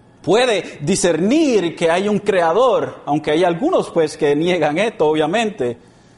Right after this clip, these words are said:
que creen que son más inteligentes que, que, que el resto. Y quizás lo son, quizás son más inteligentes que nosotros.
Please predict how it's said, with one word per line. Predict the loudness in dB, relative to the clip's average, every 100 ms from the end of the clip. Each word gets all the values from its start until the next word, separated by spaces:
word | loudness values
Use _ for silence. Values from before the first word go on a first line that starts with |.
| _ _
que | -6 -2
creen | 0 0
que | 0 -2
son | 0
más | -2 -2
inteligentes | 0 0 0 0 -2 -2 -2
que, | 0 0 0 -4 -12 -8
que, | -2 0 2 2 0 -2 -8 -12 -16 -14 -4
que |
el | -2
resto. | 0 -2 -2 -2 -4 -6 -20 _ _ _ _ _ -8
Y | -6 -4
quizás | -2 -2 0
lo | -2
son, | 0 0 -2 -4
quizás | -10 -8 -8 -8
son | -10 -6
más | -4
inteligentes | -4 -4 -4 -4 -6 -6 -6
que | -4
nosotros. | -4 -4 -6 -6 -8